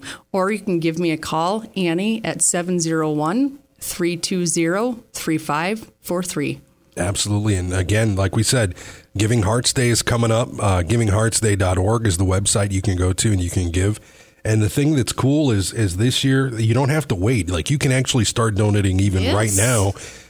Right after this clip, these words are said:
Speaker 2: and, uh, just put it on there, and they'll take it on the day of. And you can really do a lot of great things with, uh, with the matching and everything that goes on with this.
Speaker 1: Yes, we've had early donors. It's great. It's just so exciting to see people, uh,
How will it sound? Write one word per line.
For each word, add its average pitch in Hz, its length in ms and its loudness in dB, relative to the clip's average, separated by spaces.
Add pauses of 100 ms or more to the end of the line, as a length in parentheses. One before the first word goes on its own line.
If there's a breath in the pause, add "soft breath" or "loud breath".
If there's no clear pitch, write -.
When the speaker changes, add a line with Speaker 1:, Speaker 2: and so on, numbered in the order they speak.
(140)
Speaker 2:
and, 95 300 0
uh, 92 120 2
just 95 220 0
put 113 140 0
it 92 80 -2
on 113 220 2
there, 92 140 0
and 92 140 0
they'll 98 140 2
take 113 280 0
it 98 240 -2
on 104 220 2
the 98 80 2
day 95 260 0
of. 101 320 2
And 90 160 0 (460 loud breath)
you 123 140 0
can 202 200 0
really 113 240 2
do 104 200 2
a - 20 2
lot 95 220 0
of 85 60 -2
great 92 240 0
things 92 300 2
with, 82 240 -2
uh, 90 220 0
with 95 140 0
the 95 80 0
matching 90 560 0
and 85 80 0
everything 85 340 -2
that 80 100 -4
goes 87 220 -2
on 82 180 -2
with 78 120 -2
this. 76 320 -2
Speaker 1:
Yes, 214 360 0
we've 185 200 -2
had 185 240 -4
early 202 320 -2
donors. 165 500 -2
It's 143 180 -2
great. 170 440 -2
It's - 200 -2
just - 280 0
so 269 140 0
exciting 180 500 -2
to 151 80 0
see 165 220 -2
people, 165 680 -4
uh, 156 280 -2